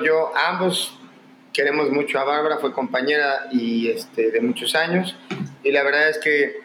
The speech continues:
pues, es una persona que ha vivido, ha vivido fuerte, ha vivido muchas experiencias,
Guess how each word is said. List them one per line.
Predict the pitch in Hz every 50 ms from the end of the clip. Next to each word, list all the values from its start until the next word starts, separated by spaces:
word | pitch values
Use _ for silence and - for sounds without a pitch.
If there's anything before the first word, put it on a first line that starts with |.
| - - - - -
pues, | - 156 -
es | - -
una | 180 180 170 170
persona | - 147 135 - 156 151 147 147
que | - 156
ha | 143
vivido, | 139 147 139 143 143 139 135 123 123 131 - -
ha | 123 127
vivido | 127 131 123 131 131 -
fuerte, | 127 143 160 156 156 - - 151 147 143
ha | 139
vivido | 131 131 131 135 135 135 135 131 120
muchas | 123 127 131 - 143 135
experiencias, | 127 110 - - 139 139 147 151 151 - 156 151 151 156